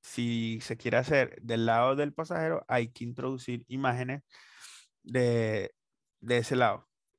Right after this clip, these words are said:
Bueno, mientras esto procesa, igual el resultado va a ser bastante similar. Les quiero mostrar un poco el resto del collab en donde vamos a ver algunos otros, otras variables, ¿no?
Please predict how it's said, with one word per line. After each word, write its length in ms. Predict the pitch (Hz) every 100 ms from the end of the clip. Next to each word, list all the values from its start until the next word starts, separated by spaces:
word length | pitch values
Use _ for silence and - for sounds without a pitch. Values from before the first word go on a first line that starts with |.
| - -
Bueno, 180 | - 160
mientras 280 | 175 170 185
esto 220 | 190 220 196
procesa, 540 | 208 196 170 175 170
igual 460 | 139 139 135 127 - _
el 160 | 147
resultado 500 | 160 156 135 127 123
va 60 | 131
a 40 |
ser 320 | 131 139 139 - _ _
bastante 460 | - 127 139 131 139
similar. 460 | 147 147 139 135 _ - - -
Les 140 | 120
quiero 180 | 120 135
mostrar 320 | 143 - 120
un 180 | 123 123
poco 480 | 131 131 135 135 -
el 180 | 127
resto 480 | 123 117 120 - 127
del 220 | 127 131
collab 340 | - 143 135 -
en 80 | 120
donde 220 | 117 113
vamos 260 | 113 123
a 40 | 123
ver 100 | 117
algunos 280 | - 107 127
otros, 440 | 127 123 127 127
otras 300 | - 120 127
variables, 400 | 123 113 - - -
¿no? 140 | 120